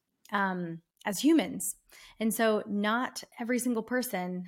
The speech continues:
has had the same experience that I have, where I've had,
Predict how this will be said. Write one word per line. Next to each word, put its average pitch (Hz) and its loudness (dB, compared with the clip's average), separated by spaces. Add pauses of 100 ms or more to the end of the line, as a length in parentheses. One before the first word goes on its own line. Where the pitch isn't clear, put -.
has 196 -2
had 196 -2
the 190 -4
same 208 -2
experience 190 -4
that - -8
I 190 -2
have, 175 -6
where 196 -6
I've 185 -8
had, 180 -4